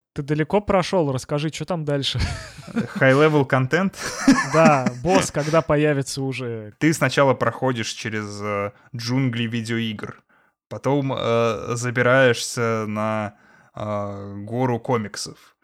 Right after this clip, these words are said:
Speaker 2: э,
Speaker 1: Ага.
Speaker 2: потом опускаешься в ущелье порнухи. <laughs> И пройдя через все эти этапы, <laughs> ты
Speaker 1: Оказываешься в
Speaker 2: наконец-то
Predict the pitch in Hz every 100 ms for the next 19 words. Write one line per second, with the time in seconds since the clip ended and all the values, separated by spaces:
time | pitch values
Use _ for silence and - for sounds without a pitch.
0 | _ _ _ - - 139 131 110 147 156
1 | 135 131 139 - 143 147 - 131 117 -
2 | 143 131 123 131 123 123 110 - 190 -
3 | - 208 - - - - - - - -
4 | - 254 - 370 320 196 151 147 143 165
5 | - 139 - 151 143 - 127 160 196 131
6 | - - 339 117 - 240 - 240 - 214
7 | 185 185 175